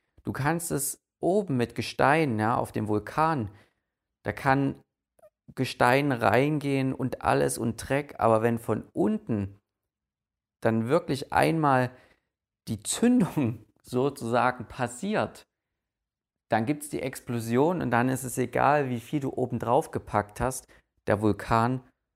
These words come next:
was zum Beispiel eine Krankheit sein könnte, explodiert trotzdem. Und was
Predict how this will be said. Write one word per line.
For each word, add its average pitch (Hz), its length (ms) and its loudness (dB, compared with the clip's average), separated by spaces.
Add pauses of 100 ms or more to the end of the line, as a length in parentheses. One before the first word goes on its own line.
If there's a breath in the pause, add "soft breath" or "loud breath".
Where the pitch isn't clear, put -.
was - 260 0
zum 113 140 -2
Beispiel 117 440 2
eine 107 180 -4
Krankheit 110 500 -6
sein 104 260 -2
könnte, 117 440 -6
explodiert - 840 -4 (140)
trotzdem. - 640 -4 (2000)
Und 104 320 -2
was 131 480 2